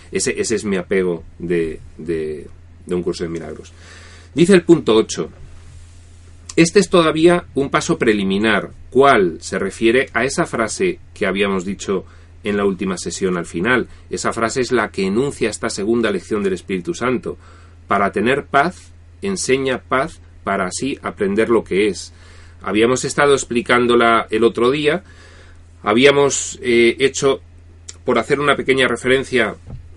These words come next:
eh, esa afirmación de que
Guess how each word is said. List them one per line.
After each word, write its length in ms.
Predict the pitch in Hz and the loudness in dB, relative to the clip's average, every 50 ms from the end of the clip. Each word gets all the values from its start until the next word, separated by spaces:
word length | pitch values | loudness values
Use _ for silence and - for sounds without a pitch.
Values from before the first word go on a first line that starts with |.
| - - - | -16 -8 -4
eh, 360 | 113 113 113 113 110 113 104 - | 0 2 2 4 2 2 0 0
esa 280 | 127 131 - - 143 135 | -2 -2 0 0 0 0
afirmación 880 | 127 - 139 135 127 127 127 117 - - 139 139 135 131 120 104 90 - - - - | 0 0 0 0 2 0 -2 -4 -2 0 2 2 2 2 0 -2 -6 -10 -20 -16 -12
de 340 | 110 110 104 117 113 92 - | -8 -2 0 0 0 0 -2
que 440 | - 120 113 113 110 107 98 - | 0 2 2 2 2 0 -2 -6